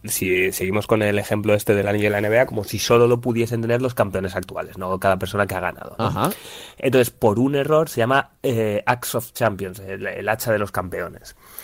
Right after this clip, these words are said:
Speaker 1: Eh, por un error, eh, se le dio, porque so-,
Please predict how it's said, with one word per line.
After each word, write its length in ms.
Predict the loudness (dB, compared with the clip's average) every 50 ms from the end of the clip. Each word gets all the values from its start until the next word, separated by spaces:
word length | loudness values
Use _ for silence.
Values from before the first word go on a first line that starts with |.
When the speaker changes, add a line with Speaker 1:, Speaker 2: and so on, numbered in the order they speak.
| -18 -20 -20 _ -16 -2 -2
Speaker 1:
Eh, 180 | 0 0 0
por 180 | 2 2 2 4
un 240 | 4 2 2 4 4
error, 380 | 2 4 4 4 2 2 -2 -12 _ -18 -18
eh, 100 | -18 -18 _ _ _ _ -10
se 260 | -8 -4 2 4 4
le 220 | 6 6 4 2 2
dio, 440 | 2 4 6 6 6 4 2 -4 _ -14 -4 0
porque 200 | 2 2 2 0
so-, 180 | 0 -4 -4